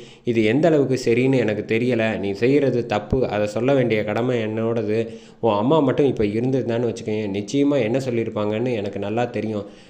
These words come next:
பாரதி கூடயும் தமிழ் கூடயும் வந்து எப்போதும் அன்பு பாசத்தோட சந்தோஷமா இருக்கணும். நான் தான் வந்து போயிட்டேன், ஆனா நான், நான் உன்னை பிரிஞ்சு போனாலும் நிச்சயமா உனக்கா நல்லபடியா உன்னை சந்தோஷமா வந்து கவனிச்சுக்கிறதுக்கு ரெண்டு பேர் இருக்காங்க.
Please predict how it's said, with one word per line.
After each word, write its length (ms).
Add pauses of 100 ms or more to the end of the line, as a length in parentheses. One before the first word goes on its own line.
(180)
பாரதி 360
கூடயும் 480
தமிழ் 300
கூடயும் 460
வந்து 280
எப்போதும் 460
அன்பு 260
பாசத்தோட 680
சந்தோஷமா 520
இருக்கணும். 340
நான் 320
தான் 200
வந்து 260
போயிட்டேன், 480 (280)
ஆனா 260
நான், 280 (360)
நான் 280
உன்னை 200
பிரிஞ்சு 320
போனாலும் 420
நிச்சயமா 420
உனக்கா 400 (320)
நல்லபடியா 540
உன்னை 200
சந்தோஷமா 580
வந்து 260 (120)
கவனிச்சுக்கிறதுக்கு 760
ரெண்டு 280
பேர் 180 (160)
இருக்காங்க. 440